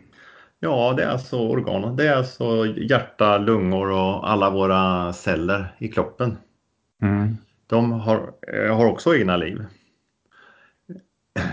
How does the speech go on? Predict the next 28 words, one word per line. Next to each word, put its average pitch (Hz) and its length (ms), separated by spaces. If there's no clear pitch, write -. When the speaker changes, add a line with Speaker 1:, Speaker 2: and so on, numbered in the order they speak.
Speaker 1:
Och - 320
en 135 340
sak 127 320
som 123 160
också 117 280
är 139 40
viktig 110 640
när 113 80
det 110 40
gäller 101 140
Martinus, 95 380
det 127 140
är 101 40
att 95 140
vi 98 140
utvecklas 120 720
hela 87 280
tiden. 90 300
Att 101 200
vi 104 40
Speaker 2:
Mm. 104 180
Speaker 1:
förändras, 107 480
och 110 60
det 110 120
som 110 160
var 104 140
rätt 104 280
förr 95 560